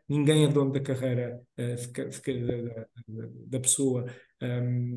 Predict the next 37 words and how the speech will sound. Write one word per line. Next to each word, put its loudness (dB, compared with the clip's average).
a 2
não 2
ser 6
ela 2
própria. -2
O 2
que -6
podemos 0
fazer, 0
como 0
é 2
óbvio, 0
é 2
ajudar 4
nessa 2
gestão -6
de -6
carreira. -6
E 6
o, 6
o 8
líder 8
tem 4
muito 2
este 0
papel. 2
É 4
um 4
papel 0
extremamente 4
complexo, 2
extremamente 2
difícil, 2
sim, 2
mas 6
muito 8
impactante. 0